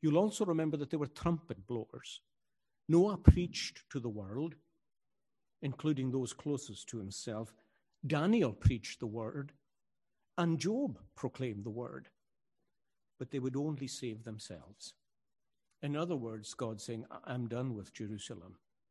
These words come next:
Not forever, but I'm really going to let it go until its time for favor is set. And then it will be rebuilt, but I'm going to let it go."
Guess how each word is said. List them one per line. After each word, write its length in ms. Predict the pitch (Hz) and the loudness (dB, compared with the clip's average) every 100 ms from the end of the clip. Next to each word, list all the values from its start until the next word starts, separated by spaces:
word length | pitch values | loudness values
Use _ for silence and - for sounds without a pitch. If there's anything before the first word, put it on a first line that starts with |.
| _ _ _ _ _ _ - _ _ - | _ _ _ _ _ _ -20 _ _ -10
Not 160 | 214 214 | -8 -6
forever, 480 | 151 127 123 123 85 - _ _ _ _ _ _ _ - | -6 -2 -2 -4 -6 -14 _ _ _ _ _ _ _ -6
but 80 | |
I'm 160 | 127 123 | -4 -2
really 380 | 123 143 143 110 | 0 2 2 -2
going 240 | 113 110 | -6 -6
to 100 | 104 | -8
let 240 | 98 95 107 | -10 -10 -12
it 160 | 98 | -12
go 300 | - 95 98 _ _ _ _ _ _ - | -10 -10 -12 _ _ _ _ _ _ -8
until 340 | 123 - 113 | -8 -6 -8
its 160 | 107 - | -8 -6
time 400 | 131 120 120 107 | -4 -2 -4 -8
for 160 | - | -12
favor 480 | 104 - 120 110 98 95 | -14 -6 -6 -6 -10 -14
is 80 | - | -12
set. 400 | - 110 110 - _ _ _ _ - | -8 -10 -10 -20 _ _ _ _ -10
And 160 | 113 123 | -6 -2
then 140 | 131 | -2
it 140 | 123 | -4
will 140 | 117 107 | -6 -6
be 140 | 110 | -6
rebuilt, 460 | 104 113 104 107 90 | -6 -6 -6 -8 -8
but 100 | 120 | -10
I'm 160 | 107 113 | -10 -8
going 280 | 120 110 | -8 -8
to 100 | 104 | -8
let 220 | 110 104 110 | -8 -8 -10
it 120 | - | -10
go." 300 | 113 101 | -10 -8